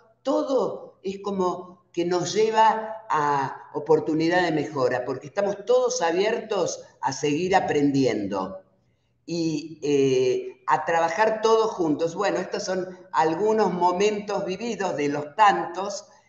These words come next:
eh, el, el día que fue la entrega de los certificados, el, el agasajo. Yo quiero agradecer muy especialmente a Oya,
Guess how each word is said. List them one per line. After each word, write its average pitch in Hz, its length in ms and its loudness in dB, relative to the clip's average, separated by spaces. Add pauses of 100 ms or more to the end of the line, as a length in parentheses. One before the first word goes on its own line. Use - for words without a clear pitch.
(120)
eh, 131 480 0
el, 127 420 -2 (380)
el 139 180 -2
día 165 240 2
que 165 100 -2
fue 156 140 -2
la 151 100 2
entrega 160 1080 0
de 123 320 0
los 117 200 -6
certificados, 135 1160 4
el, 120 240 -4 (300)
el 120 220 -4
agasajo. 156 840 -2 (220)
Yo 208 160 -8
quiero 220 300 -2
agradecer 180 460 0
muy 226 260 -2
especialmente 190 1120 -6
a 175 180 0
Oya, 160 680 4